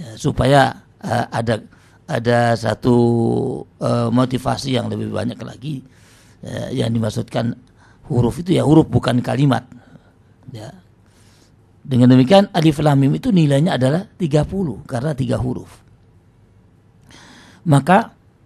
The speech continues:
kalau satu huruf itu diucapkan tentu akan mendapatkan sepuluh,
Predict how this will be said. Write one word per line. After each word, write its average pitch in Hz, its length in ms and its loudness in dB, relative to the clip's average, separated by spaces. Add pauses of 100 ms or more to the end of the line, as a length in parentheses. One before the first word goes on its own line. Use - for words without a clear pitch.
(260)
kalau 208 480 0
satu 226 400 -2
huruf 170 320 2
itu 160 240 -6
diucapkan 147 960 -2 (400)
tentu 135 320 -2
akan - 320 -8
mendapatkan 113 560 -6
sepuluh, 156 480 -4